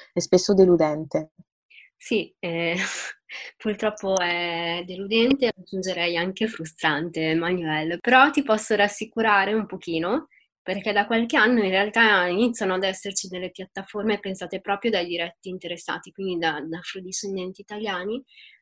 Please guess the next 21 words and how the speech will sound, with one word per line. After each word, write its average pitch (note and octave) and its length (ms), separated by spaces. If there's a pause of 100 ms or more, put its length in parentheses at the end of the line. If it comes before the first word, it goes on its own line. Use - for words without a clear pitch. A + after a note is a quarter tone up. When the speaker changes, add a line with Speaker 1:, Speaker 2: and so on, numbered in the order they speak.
(100)
Speaker 2:
ehm, F#3 1120
che A3+ 260
appunto A3 400
creano, G3 680
stanno G#3 260
creando G3 420
del-, F3+ 440
delle G3 260
connessioni B3+ 1000
e, F#3 760
e - 80
stanno A3 220
creando A3+ 400
dei G3 160
confronti G#3 520
diretti A#3 720
e G#3 220
soprattutto B3 520
senza F#3 320
fi-, - 360
filtri. F#3 580